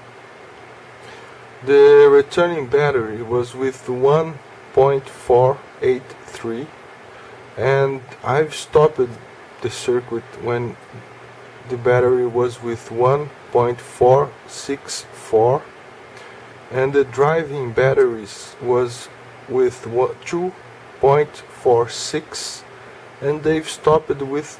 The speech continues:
two point four six. I mean, uh, this is not the first time I make this test.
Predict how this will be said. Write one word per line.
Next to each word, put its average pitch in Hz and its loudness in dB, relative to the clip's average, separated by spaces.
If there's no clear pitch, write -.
two 190 -2
point 160 2
four 151 0
six. - -10
I 127 -4
mean, 117 -6
uh, 104 -8
this 254 -8
is 202 -4
not 180 0
the 135 -8
first 147 0
time 127 0
I 120 0
make 117 -6
this - -12
test. 110 -4